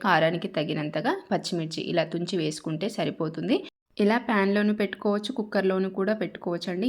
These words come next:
ఇంతకుముందు నేను మీతో షేర్ చేశాను కుక్కర్లో ఎలా చేసుకోవాలి అనేది. ఇదిగోండి, అలాగే వన్ అండ్ హాఫ్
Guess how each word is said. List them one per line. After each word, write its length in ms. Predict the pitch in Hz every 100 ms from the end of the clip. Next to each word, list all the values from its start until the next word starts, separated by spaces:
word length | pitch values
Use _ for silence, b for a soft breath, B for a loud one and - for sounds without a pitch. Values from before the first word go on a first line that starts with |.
| 226
ఇంతకుముందు 440 | 208 233 233 220 208
నేను 120 | 185 180
మీతో 160 | 185 190
షేర్ 180 | 165 160
చేశాను 320 | 170 175 170 175 175
కుక్కర్లో 400 | - 185 175 170
ఎలా 140 | 170 165 170
చేసుకోవాలి 600 | 160 - 165 170 165 170 156
అనేది. 320 | - 170 359 - B B B B
ఇదిగోండి, 400 | 185 175 170 175 180 - _ - 180
అలాగే 360 | 170 160 240 480 B B 190
వన్ 140 | 185 175
అండ్ 120 | 175
హాఫ్ 180 | 226